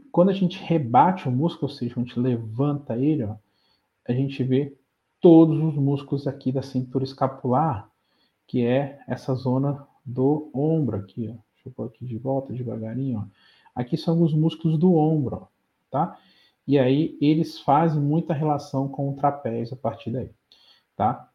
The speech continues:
Então tá aqui dos dois lados, ó, bem interessante. Então esse é um dos motivos por que a gente tem que tá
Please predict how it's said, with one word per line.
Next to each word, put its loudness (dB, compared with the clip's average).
Então -2
tá 0
aqui -4
dos -2
dois 0
lados, 2
ó, -4
bem -2
interessante. -4
Então -4
esse -2
é 0
um 0
dos 2
motivos 0
por -2
que -2
a 2
gente -2
tem 0
que -12
tá -2